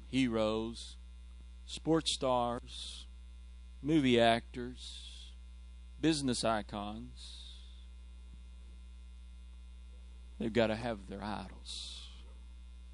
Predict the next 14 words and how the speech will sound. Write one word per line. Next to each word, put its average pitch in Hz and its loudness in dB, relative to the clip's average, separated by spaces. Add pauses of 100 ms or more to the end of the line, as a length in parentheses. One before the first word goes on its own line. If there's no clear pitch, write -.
(4000)
But 131 -2
God 226 12
has 190 8
chosen 208 10
the 180 8
foolish 220 8
things 156 6
of 143 6
this 139 4
world 156 8
to 131 -2
confound 160 -2
the 139 0
wise. - -10